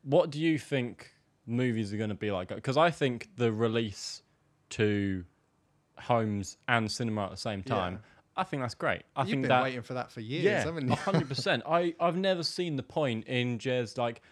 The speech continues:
Speaker 1: "There's this new amazing movie. By the way, if you wanna watch it comfortably at home, you have to wait, like, six months."
Speaker 2: Mm.
Speaker 1: I'm just like, give the consumer a choice. They
Speaker 2: Yeah.
Speaker 1: can go and watch it in an environment that's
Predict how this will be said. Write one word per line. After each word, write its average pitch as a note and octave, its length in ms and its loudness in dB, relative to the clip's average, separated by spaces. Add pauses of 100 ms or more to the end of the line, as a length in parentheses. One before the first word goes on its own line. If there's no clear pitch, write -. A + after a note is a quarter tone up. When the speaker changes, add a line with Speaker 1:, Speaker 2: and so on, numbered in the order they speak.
(120)
Speaker 1:
"There's D#3 180 2
this D#3 180 -4
new F3+ 200 2
amazing E3 500 2
movie. C#3+ 460 4 (560)
By C#3+ 160 -4
the C#3 60 -2
way, C3+ 180 -4
if A2+ 120 -12
you B2+ 80 -8
wanna B2 140 -4
watch A#2+ 260 -8
it - 120 -18
comfortably A#2+ 480 -10
at G#2 60 -10
home, A#2 260 -8
you A#2 80 -8
have A#2 140 -10
to A2+ 60 -14
wait, A#2 280 -6 (100)
like, A2 160 -10
six - 240 -12
months." C3 260 -8 (140)
Speaker 2:
Mm. A#2+ 360 -6 (540)
Speaker 1:
I'm F3+ 200 2
just D#3+ 160 -6
like, D3 300 -2
give F#3 380 0 (220)
the D3 400 -2
consumer A#2+ 600 -2
a F2 60 -8
choice. - 640 -8 (840)
They C3 140 -6
Speaker 2:
Yeah. C#3+ 60 4
Speaker 1:
can D3 200 0
go F3+ 220 4
and D3+ 100 0
watch C#3 280 -2
it A#2+ 200 -2 (140)
in A2+ 420 -2
an A#2 120 -2
environment A2 640 0
that's G2 160 -8